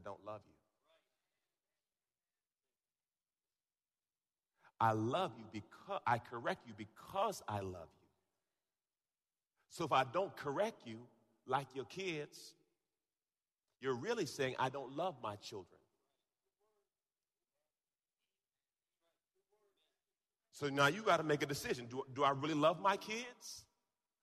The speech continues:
Because see, either the, either God's a, the truth and every man's a liar. He says, "So for those he loves, he corrects." I, I had one of my coaches says, "Jomo," he says, "When I stop talking to you,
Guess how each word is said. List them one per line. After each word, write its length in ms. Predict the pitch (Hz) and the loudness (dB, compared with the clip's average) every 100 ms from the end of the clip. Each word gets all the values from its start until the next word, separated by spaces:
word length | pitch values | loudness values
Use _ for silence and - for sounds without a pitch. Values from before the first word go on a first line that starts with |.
| _ | _
Because 240 | - 147 156 | -4 -2 -2
see, 140 | 160 | 2
either 320 | 165 180 160 156 | 6 6 6 0
the, 80 | 127 156 | 2 6
either 300 | 165 185 147 | 8 8 6
God's 460 | 120 151 202 208 - | 2 4 4 2 0
a, 80 | 131 - | -6 -6
the 60 | 123 | -8
truth 440 | - 240 214 - - _ - | -8 -8 -10 -16 -20 _ -2
and 100 | 127 | 2
every 160 | 156 | 2
man's 220 | 156 151 | 2 2
a 60 | 123 | 4
liar. 420 | 143 202 220 131 - - - - _ _ _ _ _ _ _ _ _ _ _ _ _ | 6 6 4 -2 -8 -18 -20 -20 _ _ _ _ _ _ _ _ _ _ _ _ _
He 100 | 175 | 4
says, 440 | 180 170 147 - - | 4 4 2 0 -4
"So 260 | 160 139 - - - - | -2 -2 -4 -16 -20 -8
for 100 | 143 | -4
those 420 | 135 175 226 220 - | 0 2 2 2 0
he 140 | 175 | -2
loves, 420 | 151 190 226 196 | 2 2 2 -2
he 80 | 180 | -6
corrects." 420 | 160 165 202 - | -8 -2 0 2
I, 140 | 160 160 | 2 2
I 40 | 156 | 2
had 120 | 151 | 2
one 100 | 151 | 0
of 40 | 143 | -2
my 80 | |
coaches 320 | 135 208 190 147 | -2 -4 -6 -8
says, 120 | 120 | -6
"Jomo," 340 | 147 143 147 - _ _ | -6 -4 -6 -8 _ _
he 60 | 151 | -2
says, 220 | 151 120 - - | -2 -2 -8 -6
"When 160 | 151 175 | 0 0
I 100 | 170 | 0
stop 320 | - 165 - | 0 -2 -2
talking 260 | 196 196 180 | -8 -8 -14
to 100 | 190 | -12
you, 180 | 185 | -12